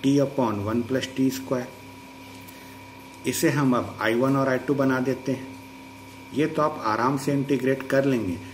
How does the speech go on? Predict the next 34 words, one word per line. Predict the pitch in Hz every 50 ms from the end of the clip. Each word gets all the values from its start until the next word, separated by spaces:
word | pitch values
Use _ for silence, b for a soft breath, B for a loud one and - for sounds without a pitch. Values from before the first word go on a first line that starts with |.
| B B -
लेकिन | 113 110 - 131 117
यहाँ | 110 113 113 117 131 135 -
पर | 139 135 - - -
फिर | - 147 147
से | - - 165
substitution | 143 - 135 117 - - 123 113 - 113 110 101 107 117 117
का | 110 113 104
case | 101 - 104 101 101 127
बन | 117 110 120 120
रहा | 117 123 127 120
है, | 104 92 95 - 127
इसलिए | 123 - - 147 147
हमने | 131 135 131 131 135 135
फिर | 135 - - 143 143
इसको | - - - - - 135
further | - - 127 123 120 117 139 139 139 139 -
आई | 104 107 113
वन | 113 123 127 131 131
और | 127 127
आई | - 101 101 95
टू | 98 117 120
में | 117 113 107
बांट | 101 95 87 82 82 -
दिया। | 98 95 87 87 87 - - - - - B B B B B B B B B B 101
ये | 113 131 151
तो | 151 151 165 151
आप | 143 143 143 -
solve | - - 120 113 120 123 120 - -
कर | - 101 85 85
लेंगे। | 87 90 90 87 85 - - - - - - - - - - - - - - - - - - - - - - - - - - - - 139 139
इसे | 135 - 180 185 190 185
solve | 185 - 156 139 139 139 135 127 - -
करते | - - - - - 117 110
समय | 113 - 110 101 101 110 120 135 156